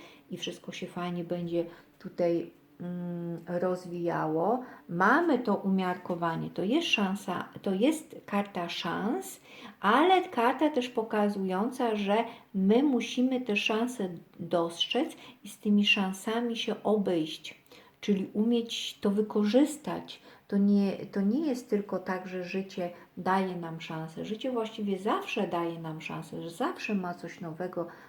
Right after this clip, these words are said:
coś dobrego dla nas, ale my musimy to dostrzec, zobaczyć i mądrze to wykorzystać. Zaraz zobaczymy, e, czy, czy, czy, czy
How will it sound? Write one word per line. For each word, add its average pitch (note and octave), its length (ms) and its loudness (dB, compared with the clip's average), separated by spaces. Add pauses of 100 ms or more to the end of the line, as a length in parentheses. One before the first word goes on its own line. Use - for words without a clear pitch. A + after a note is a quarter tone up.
(200)
coś E3+ 240 -6
dobrego E3+ 500 -2
dla D#3+ 320 -2
nas, A#3 260 -4 (300)
ale C#4 360 4
my G#3+ 180 6
musimy C#4 600 0
to A3+ 280 -2 (220)
dostrzec, G#3 840 2
zobaczyć G#3 920 -2 (420)
i C4 260 0 (160)
mądrze A#3+ 800 4 (240)
to G3+ 140 2
wykorzystać. F3+ 1040 -4 (360)
Zaraz C4 380 0
zobaczymy, G#3+ 680 0 (1400)
e, F#3 100 0 (220)
czy, F#3 580 -2 (1500)
czy, G3 200 -4 (100)
czy, F#3+ 200 -4 (140)
czy F#3+ 200 -4